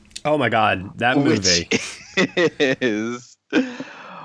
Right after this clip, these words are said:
Speaker 2: which is just as crazy as I'd heard. Um, <laughs> so much fun.
Speaker 1: That's like one of those, you hear it and you say to yourself, "I cannot believe that this actually happened."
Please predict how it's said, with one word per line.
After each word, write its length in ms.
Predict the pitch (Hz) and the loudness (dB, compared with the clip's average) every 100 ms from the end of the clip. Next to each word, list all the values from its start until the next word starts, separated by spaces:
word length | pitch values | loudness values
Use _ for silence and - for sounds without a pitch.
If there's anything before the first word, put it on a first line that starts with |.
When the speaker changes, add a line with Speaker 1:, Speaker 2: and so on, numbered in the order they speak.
| - | -6
Speaker 2:
which 320 | 131 151 147 | 2 4 4
is 340 | - 143 139 113 | 4 4 2 -4
just 340 | 107 156 180 | 2 4 4
as 180 | 151 135 | 2 -2
crazy 800 | - 135 113 113 107 98 98 101 | -2 2 4 2 0 -2 0 0
as 560 | - 98 95 92 98 92 - | 2 2 4 2 0 -4 0
I'd 260 | 101 104 | 2 2
heard. 800 | 82 107 90 85 85 92 101 120 - 87 | 0 0 0 0 -4 -4 -4 -6 -6 0
Um, 760 | 90 87 87 85 85 87 87 _ _ | 2 4 2 -2 -10 -14 -16 _ _
<laughs> 260 | - - 180 | -2 0 -2
so 440 | 156 - - 127 | 0 0 4 4
much 240 | 113 104 - | 4 0 -2
fun. 500 | - 80 78 71 80 - - | -2 -2 -2 -10 -16 -20 -4
Speaker 1:
That's 160 | 143 202 | -2 0
like 100 | 202 | 0
one 240 | 165 165 | 0 2
of 80 | 143 | 2
those, 580 | 135 131 123 117 104 - - | 2 2 2 2 2 0 0
you 340 | 117 117 107 | 0 2 0
hear 420 | 85 - 135 160 | -2 -4 0 2
it 140 | 180 - | 2 -2
and 120 | 127 113 | -2 0
you 120 | 107 | 0
say 180 | - 127 | 2 2
to 60 | |
yourself, 420 | 120 107 120 107 - | 2 0 0 0 -2
"I 120 | - 143 | -4 -4
cannot 400 | - 147 120 - | 0 0 0 0
believe 400 | 110 101 90 90 | -2 0 -2 -4
that 160 | 85 | -4
this 180 | 95 - - | -2 -2 -2
actually 480 | 95 - - 92 | -4 -4 -8 -8
happened." 640 | 87 - 110 107 82 73 | -8 -2 -2 -2 -6 -8